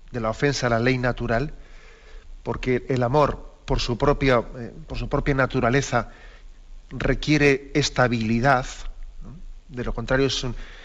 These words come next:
de lo contrario se autodestruye, y de lo contrario de-, denigra a la persona, denigra no únicamente al matrimonio, sino denigra al hombre y a la mujer.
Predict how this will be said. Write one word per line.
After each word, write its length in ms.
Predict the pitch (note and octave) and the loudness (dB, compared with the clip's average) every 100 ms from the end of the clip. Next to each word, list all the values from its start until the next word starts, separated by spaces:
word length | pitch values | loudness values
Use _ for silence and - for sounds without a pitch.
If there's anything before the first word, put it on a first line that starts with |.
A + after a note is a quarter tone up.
| - - | -14 -6
de 100 | A#2 | -2
lo 40 | |
contrario 300 | B2 A#2+ C3+ | -2 2 2
se 140 | C3 B2+ | 4 2
autodestruye, 1000 | B2+ B2 A#2 - - D#3 A#2 C3 - - - - - - - - - - - - | 2 2 0 0 2 2 4 0 -2 -14 -16 -14 -14 -12 -14 -14 -16 -18 -16 -4
y 60 | |
de 100 | B2+ | -2
lo 80 | A#2+ | 0
contrario 540 | A#2+ A2 C3+ C3+ C#3 C#3 | -2 2 4 4 2 0
de-, 400 | A#2 A#2 A#2 A#2 G#2 F2+ - | -4 0 0 -2 -8 -10 -10
denigra 480 | A2+ A#2+ C3 D#3 B2+ | -2 0 2 4 4
a 40 | |
la 100 | A2 | 4
persona, 540 | - B2 - C3 A2+ A2 | 2 2 2 2 0 -2
denigra 520 | A2+ C3+ B2 B2 G#2+ - - - - - - - - - - - - | 0 0 2 2 0 -4 -18 -20 -20 -20 -20 -20 -20 -20 -16 -16 -8
no 120 | B2 | 0
únicamente 600 | C3+ C#3 B2+ C3 A#2 B2+ - | 2 4 4 4 2 0 2
al 160 | B2 | 2
matrimonio, 560 | A#2 A#2 A#2+ C3 G3+ C3+ | 2 0 2 2 4 2
sino 240 | - A#2 | 0 -2
denigra 380 | A2 A2+ C3 C3+ | -2 0 0 0
al 240 | C#3+ A#2+ B2 | 2 2 2
hombre 260 | C#3+ B2 | 2 2
y 80 | A#2+ | 2
a 60 | A2 | 2
la 40 | |
mujer. 440 | A2 G#2+ C3+ A#2+ | 0 0 0 0